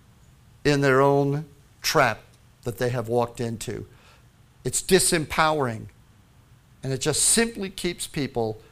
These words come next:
in the same trap. Remember that the bait is not important. Whatever it is that draws people into these conflicts, that's not the issue. The issue is that you engage in a trap.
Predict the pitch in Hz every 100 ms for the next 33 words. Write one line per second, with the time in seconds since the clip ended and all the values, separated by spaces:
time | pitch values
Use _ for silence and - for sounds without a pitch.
0 | _ _ _ 147 139 131 - 139 127 -
1 | 143 127 - - - - - 175 202 226
2 | 285 240 156 120 156 165 151 120 - 185
3 | 208 208 151 131 117 147 156 156 151 127
4 | - 135 135 104 - - - - _ _
5 | 131 165 208 262 269 254 208 202 131 175
6 | 202 208 - - 226 185 190 185 180 180
7 | - 196 190 - 139 - - - - -
8 | - _ _ _ _ _ _ _ _ -
9 | 202 214 - 214 202 196 185 190 - 131
10 | 98 - 147 - 214 208 147 135 127 120
11 | - - 127 - 147 127 107 135 135 135
12 | - - - - - _ 139 120 120 -
13 | 127 117 -